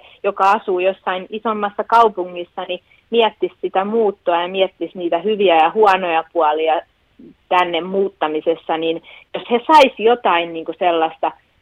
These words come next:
vertailukohtaa ja vähän raapasupintaa siitä, että minkälaista se elämä todella on siellä maaseudulla ja täällä Virolahdella, niin, niin tota, se olisi tosi kiva. Ja sen takia se ei voi olla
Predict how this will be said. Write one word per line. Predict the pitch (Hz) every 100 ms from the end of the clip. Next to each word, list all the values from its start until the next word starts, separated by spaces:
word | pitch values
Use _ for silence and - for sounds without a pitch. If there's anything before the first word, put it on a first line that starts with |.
| - 190
vertailukohtaa | 220 208 175 170 165 170 180 - 180 160
ja |
vähän | 170 180
raapasupintaa | 185 190 175 165 160 165 - 165 160 151 151 156
siitä, | 190 175 160 151
että | -
minkälaista | 233 214 170 156 160 165
se | 165 165
elämä | 160 156 -
todella | 180 170 151 151
on | 208 214 175
siellä | 170 143 151 - _ _ -
maaseudulla | 180 165 180 160 160 156 156 - -
ja | 151
täällä | 156 160 165
Virolahdella, | 170 175 156 151 160 156 147
niin, | 151 156 156 -
niin | 165 143 160
tota, | 147 - 160 -
se |
olisi | 165 160 -
tosi | 233 214 -
kiva. | 196 175 143 - -
Ja | 175 160 - -
sen | 208 196
takia | 170 185 160 -
se |
ei | 196 190
voi | 208 202
olla | 196 175